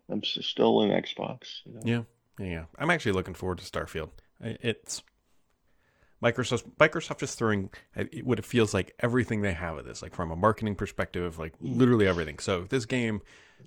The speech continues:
Speaker 2: doesn't do very
Speaker 1: No doubt.
Speaker 2: well, then that's gonna be a massive issue for Microsoft. But I'm optimistic that
Speaker 1: Yes.
Speaker 2: it's gonna do well.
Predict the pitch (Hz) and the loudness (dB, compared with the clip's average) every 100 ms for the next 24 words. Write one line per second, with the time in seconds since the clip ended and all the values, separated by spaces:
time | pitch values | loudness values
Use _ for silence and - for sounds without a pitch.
0 | 113 113 101 95 - - - 107 123 117 | 2 2 4 -2 -6 -20 -14 -2 2 6
1 | 110 101 95 87 82 82 85 90 - 92 | 8 8 10 10 8 6 0 -2 -2 -4
2 | 85 80 80 82 85 95 98 98 90 78 | -4 -4 -4 -6 -2 -2 -2 -4 -6 -6
3 | - 85 - 85 - 85 92 85 - 67 | -8 -8 -8 -10 -6 -4 -4 -6 -8 -10
4 | - 135 127 - 117 113 110 110 101 - | -4 -2 -2 0 2 2 0 -2 -4 -2
5 | 98 - 87 - - - - - _ - | -6 -4 -4 -2 0 -2 -4 -16 _ -20
6 | - _ _ - 95 - 113 95 87 78 | -20 _ _ -16 -14 -2 2 2 0 -2
7 | 80 | -4